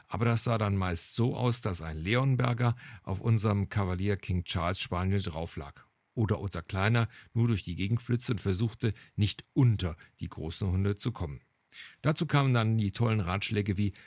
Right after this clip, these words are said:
‚Lass den Hund nicht bei dir Schutz suchen, geh dann einen Schritt nach, von ihm weg, er muss sich behaupten.‘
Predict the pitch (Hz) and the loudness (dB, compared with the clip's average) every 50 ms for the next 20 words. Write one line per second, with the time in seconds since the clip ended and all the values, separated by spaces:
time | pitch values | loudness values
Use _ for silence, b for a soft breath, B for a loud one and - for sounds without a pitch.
0 | b b - - 107 120 - - 135 120 113 123 127 127 123 - 120 127 135 - | b b -4 -2 -2 -2 0 2 2 4 6 4 4 2 2 2 2 2 2 0
1 | - - 107 107 - 117 110 - - 170 - - - 151 147 143 - - 139 127 | -2 -2 -2 -2 0 0 -2 0 0 -4 -4 -4 -2 0 0 0 2 0 0 0
2 | 120 B B B B B - - 92 90 92 87 82 73 85 95 95 - - 110 | 0 B B B B B -8 -6 -4 -2 -2 -2 -2 -2 -2 -2 -4 -2 -2 -4
3 | 85 - 92 90 76 - - - 87 85 90 92 90 123 151 - - - b b | -4 -2 -4 -6 -6 -8 -12 -10 -6 -4 -4 0 2 0 0 0 -2 -16 b b
4 | b b b b - 92 98 98 101 - - 113 - - 110 92 92 90 - - | b b b b -2 0 2 2 0 0 -2 -4 -4 -2 -2 -2 -2 -2 -4 -8
5 | - - - - | -16 -20 -20 -20